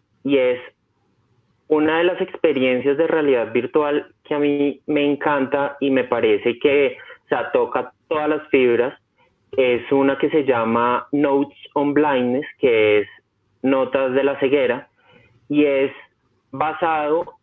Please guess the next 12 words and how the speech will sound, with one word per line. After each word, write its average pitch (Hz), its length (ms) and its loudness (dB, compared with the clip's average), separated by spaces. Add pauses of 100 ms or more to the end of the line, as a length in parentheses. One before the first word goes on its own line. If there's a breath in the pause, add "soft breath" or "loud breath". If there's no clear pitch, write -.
(160)
en 127 260 0
un, 117 720 0 (140)
en 123 160 0
un 123 120 0
diario 151 380 2
de 160 80 2
voz 156 300 0 (100)
que 135 100 0
tenía 107 540 0
una 120 220 -2
persona 107 460 -4
ciega. 113 300 0